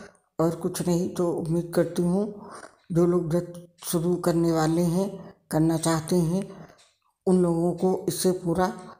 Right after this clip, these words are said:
लाभ मिलेगा। आप सब लोगों ने इस पोस्ट को देखने के लिए अपना समय दिया है, उसके लिए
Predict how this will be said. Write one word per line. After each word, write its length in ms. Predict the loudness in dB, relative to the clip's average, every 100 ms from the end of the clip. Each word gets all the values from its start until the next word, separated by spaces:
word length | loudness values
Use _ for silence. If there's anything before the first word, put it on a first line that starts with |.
| _ -2
लाभ 340 | 2 2 2
मिलेगा। 480 | 2 2 2 2 -2 -4 -10 -4
आप 200 | -2 0
सब 180 | -2 0
लोगों 280 | 2 2 2
ने 120 | 0 -2 -4
इस 180 | -4 -6 -14 _
पोस्ट 300 | -2 -2 -4
को 220 | 0 0 2
देखने 420 | 0 0 0 -2 0
के 160 | 2
लिए 280 | 2 4 2 2 -6 -18 _ -6
अपना 320 | -2 0 0
समय 320 | 0 2 2 2
दिया 300 | 2 2 2
है, 200 | 0 -4 -8 -18 -20 _ -8
उसके 320 | -8 0 4
लिए 300 | 4 4 2